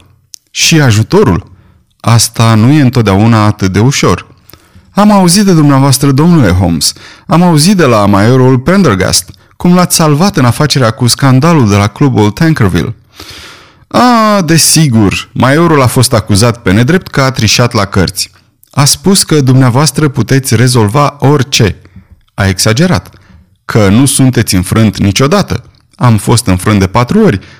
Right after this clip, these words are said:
de trei ori de bărbați și odată de o femeie.” „Dar ce înseamnă asta în comparație cu numărul succeselor dumneavoastră?” „E adevărat că am avut succes în general.” „Atunci, poate veți avea și în cazul meu.”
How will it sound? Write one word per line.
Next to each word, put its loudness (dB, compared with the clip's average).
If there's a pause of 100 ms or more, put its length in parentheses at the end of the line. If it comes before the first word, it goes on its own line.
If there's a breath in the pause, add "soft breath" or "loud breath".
(120 loud breath)
de -2
trei 0
ori 2
de 0
bărbați -2
și -2
odată 0
de 0
o 2
femeie.” 0 (400 soft breath)
„Dar -2
ce 0
înseamnă 2
asta 0
în 0
comparație 0
cu -2
numărul 2
succeselor 0
dumneavoastră?” 0 (920 loud breath)
„E 2
adevărat 0
că 0
am 2
avut 2
succes -2
în 0
general.” 0 (480)
„Atunci, -2
poate -2
veți -2
avea 0
și -2
în 0
cazul -2
meu.” 0